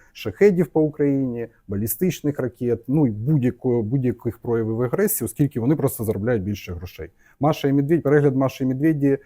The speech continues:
дозволив, е, кацапам, е, збагатитись на два з половиною мільйони євро. Тобто за рахунок, на жаль, громадян України вони заробили два з половиною мільйони євро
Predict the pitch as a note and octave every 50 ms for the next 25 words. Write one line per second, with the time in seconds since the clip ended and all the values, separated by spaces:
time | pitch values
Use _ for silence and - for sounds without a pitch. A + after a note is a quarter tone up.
0 | _ _ _ - A#2+ B2 A2 B2 C3 C#3+ C#3 B2+ A#2 A2 - - - - A2+ A2
1 | G#2+ G#2+ G#2 G#2 G2 F#2 _ _ _ _ _ - - A#2 - - D#3+ D#3 D#3 D3+
2 | C3+ B2+ A#2+ - _ - A#2+ A#2 A#2 A#2 A#2 A#2 A2 A2 A2+ A2+ A2+ A#2+ A2 A#2
3 | - D3 C#3+ C3 A2 - - G2+ G2+ G2+ G2+ A#2 A2+ - - A#2 G#2+ A2+ A2+ A2+
4 | G#2+ G#2+ G#2 G2+ G2 G2 G2+ G2+ G2 G2 F#2+ F#2 F#2 F#2 F2 F2+ - - G#2 -
5 | A2+ G#2 B2+ B2+ E3+ - - F#3+ F#3 E3 D3 - B2 A#2 A2+ A2+ C3 C#3 D3 D3
6 | C#3+ - - - - A2+ A2+ A2 A2 A2+ A#2 B2 A#2+ A2 G#2 F#2+ - A#2 C3 E3
7 | G3 F#3 E3+ C3+ B2 A2+ B2 A#2 G#2+ A2+ G#2 G#2 A2 C#3 D3 C#3 G#2 G#2 A2 A2
8 | - - A#2 A2 A2 A2 G#2+ G#2 G#2+ A2+ A#2 B2+ D3 D#3+ F3+ G#3 G#3 F#3+ F#3 F#3